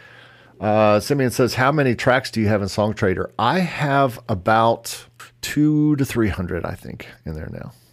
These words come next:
Um, and what type of music? It's all kinds of music. Uh, I do a lot of jazz. I do a lot of piano, do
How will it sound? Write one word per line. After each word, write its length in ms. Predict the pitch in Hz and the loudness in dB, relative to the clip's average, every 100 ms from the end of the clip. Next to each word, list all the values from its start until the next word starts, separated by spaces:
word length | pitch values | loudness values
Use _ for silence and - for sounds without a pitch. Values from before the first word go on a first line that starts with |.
| _ _ _ - | _ _ _ -18
Um, 320 | 85 87 90 - - - - - - - | -14 -14 -16 -20 -20 -20 -20 -20 -12 -2
and 160 | 110 | 0
what 160 | 117 - | 0 0
type 220 | 131 110 | 0 0
of 140 | 110 | 0
music? 540 | 107 156 143 151 147 - | 2 2 4 2 2 -2
It's 180 | 160 196 | 0 2
all 180 | 214 202 | 2 2
kinds 340 | 180 170 131 | 0 0 -2
of 120 | 104 | -4
music. 440 | 131 135 127 151 - - - | -2 -2 -2 -6 -8 -18 -4
Uh, 280 | 107 117 117 | 2 4 4
I 140 | 117 | 4
do 260 | 123 127 123 | 2 2 2
a 60 | - | 2
lot 200 | 110 120 | 2 0
of 100 | 120 | 0
jazz. 420 | 104 101 104 95 | 2 4 2 0
I 40 | |
do 120 | 95 98 | -4 0
a 20 | |
lot 180 | 92 92 | 2 0
of 120 | - | -2
piano, 360 | 107 98 95 | -4 -2 -2
do 340 | 90 92 85 | -2 -4 -4